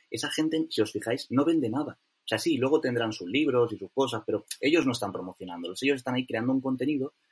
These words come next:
y viven de la aportación, de la publicidad, de las donaciones,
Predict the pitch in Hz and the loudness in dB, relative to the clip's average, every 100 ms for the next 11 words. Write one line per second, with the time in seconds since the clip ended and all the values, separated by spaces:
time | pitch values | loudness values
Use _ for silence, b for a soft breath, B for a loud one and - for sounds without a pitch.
0 | _ 117 113 147 165 139 160 _ _ - | _ -6 0 2 4 2 0 _ _ -10
1 | 104 120 143 - - 98 95 98 117 - | 0 2 2 -2 -10 -8 -6 -4 -4 -6
2 | 95 127 135 139 117 95 90 92 92 92 | -6 2 2 2 0 -4 -8 -8 -8 -4
3 | 104 123 139 135 120 95 95 90 90 123 | 0 4 4 2 -2 -4 -10 -12 -4 2
4 | 139 139 139 | 4 4 2